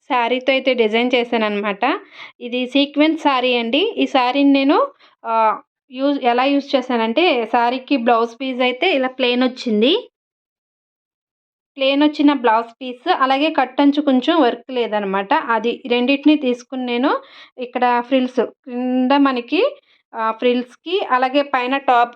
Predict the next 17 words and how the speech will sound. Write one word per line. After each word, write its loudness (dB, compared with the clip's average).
కూడా 0
ఫ్రిల్స్‌కి, -2
ఆ, 2
బాడీ 0
పార్ట్‌కి 0
యూజ్ 2
చేశాననమాట. 0
తర్వాత 0
మధ్యలో 2
వచ్చిన 4
సీక్వెన్స్ 0
మొత్తం 0
కూడా, 2
ఆ, -4
ఇలా 0
పెట్టేశానండి. 0
చుట్టూరా 2